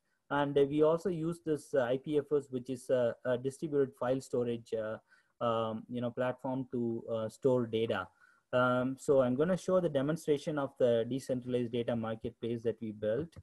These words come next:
Um, again, the code is available, uh, in GitHub. So if you're interested in, uh, in, um, uh, in experimenting with this. Um, so we are,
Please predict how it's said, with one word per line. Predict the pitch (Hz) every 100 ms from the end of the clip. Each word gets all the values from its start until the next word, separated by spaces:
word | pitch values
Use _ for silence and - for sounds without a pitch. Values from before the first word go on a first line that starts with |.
| - - _ _ -
Um, | 110 113 113 110 123 - _ - _ _ _ -
again, | 131 156 151 131 131 131
the | 131
code | - 151 170
is | 147
available, | 135 143 143 135 139 139 127
uh, | 123 120
in | 120 117
GitHub. | 123 135 147 139 -
So | - 123
if | 113
you're | 120
interested | 113 120 120 - 117
in, | 113 110 104 _ _ _ -
uh, | 107 107 -
in, | 113 110 107 -
um, | 107 104 101 - _ _ _ -
uh, | 113 107 101
in | 113
experimenting | 107 - 117 110 107 107 113
with | 107 101
this. | 117 180 - _ _ _ _
Um, | - 127 127
so | - 165
we | 151 160
are, | 156